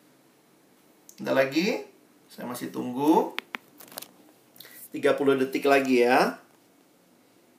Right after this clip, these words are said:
Coba apa yang kalian ingat ya, karena kita lagi mau bahas tentang hal itu hari ini. Apa sih yang teman-teman ingat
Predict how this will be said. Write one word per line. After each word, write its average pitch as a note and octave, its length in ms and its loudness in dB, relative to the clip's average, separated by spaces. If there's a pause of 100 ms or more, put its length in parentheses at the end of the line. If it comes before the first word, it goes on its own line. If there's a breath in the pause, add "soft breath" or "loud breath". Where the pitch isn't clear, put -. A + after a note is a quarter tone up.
(420)
Coba E3+ 320 4
apa D#3 240 2
yang D3 160 2
kalian C3+ 320 2
ingat D3 400 -2
ya, D3+ 80 2
karena D3+ 320 2 (520 loud breath)
kita D#3+ 240 4
lagi D3 240 8
mau C#3 160 4
bahas C3 480 4
tentang B2+ 480 0
hal B2 160 4
itu C3 240 0
hari B2 320 2
ini. C#3 640 -2
Apa F3+ 240 0
sih F3+ 160 2
yang C3+ 80 0
teman-teman B2+ 400 -2
ingat B2+ 400 -2